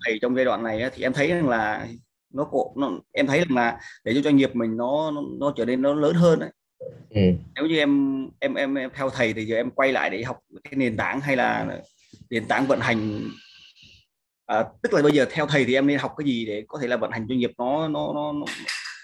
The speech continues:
Speaker 1: để cho, cho nó được, à, trơn tru hơn mà nó, nó, nó, nó, nó đi theo cái tầm nhìn của nó.
Speaker 2: Thực ra học quản trị đấy, chẳng qua em không để ý thôi chứ.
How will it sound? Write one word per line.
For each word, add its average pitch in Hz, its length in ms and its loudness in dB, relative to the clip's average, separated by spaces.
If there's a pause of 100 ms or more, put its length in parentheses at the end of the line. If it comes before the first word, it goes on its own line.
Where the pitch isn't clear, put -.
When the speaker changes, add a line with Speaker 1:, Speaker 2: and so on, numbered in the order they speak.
(160)
Speaker 1:
để - 120 -10
cho, 135 220 4
cho 131 400 4
nó 135 400 -4 (200)
được, 123 200 0
à, 107 220 -2 (240)
trơn 139 140 4
tru 147 180 6
hơn 135 200 2
mà 117 180 0
nó, 135 220 -4
nó, 147 160 -8
nó, 120 220 -10 (100)
nó, - 220 -10
nó 135 120 -6 (280)
đi 135 180 2
theo 127 200 0
cái 143 120 -2
tầm 113 180 0
nhìn 110 160 -4
của 104 60 -6
nó. 120 200 -6 (1080)
Speaker 2:
Thực 151 120 6
ra 185 120 8
học 165 200 6
quản 117 200 6
trị 131 240 -4
đấy, 156 200 -2 (140)
chẳng 120 140 -4
qua 143 120 2
em 160 140 -2
không 160 160 -4
để 123 80 4
ý 117 240 -2
thôi 165 120 -4
chứ. 185 100 -18